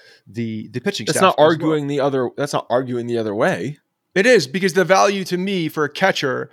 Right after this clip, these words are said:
Speaker 1: is, is much higher on the defensive
Speaker 2: Yeah,
Speaker 1: side
Speaker 2: obvious-,
Speaker 1: than it is on the
Speaker 2: obviously.
Speaker 1: offensive side. Like, I, I, that's why I,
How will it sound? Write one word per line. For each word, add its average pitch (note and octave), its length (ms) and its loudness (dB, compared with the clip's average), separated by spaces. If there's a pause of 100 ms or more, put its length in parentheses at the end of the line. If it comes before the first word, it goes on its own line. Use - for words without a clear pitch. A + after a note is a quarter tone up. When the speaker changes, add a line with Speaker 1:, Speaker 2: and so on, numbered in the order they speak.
(160)
Speaker 1:
is, C#3 180 -2 (140)
is C#3+ 240 -2
much D3 340 2
higher C#3 480 0
on C3 160 -2
the B2+ 100 -2
defensive C3 520 -2
Speaker 2:
Yeah, C3+ 40 0
Speaker 1:
side A#2+ 280 2
Speaker 2:
obvious-, A#2+ 160 -2
Speaker 1:
than B2 80 -4
it - 60 -10
is B2 240 -2
on G3 180 2
the A#2+ 60 -6
Speaker 2:
obviously. A2+ 320 -6
Speaker 1:
offensive E2+ 120 -16
side. F#2+ 180 -10
Like, A2+ 140 -4
I, C3 200 -2
I, C3 140 -2
that's D3 240 0
why C#3+ 280 2 (300)
I, C3 360 -2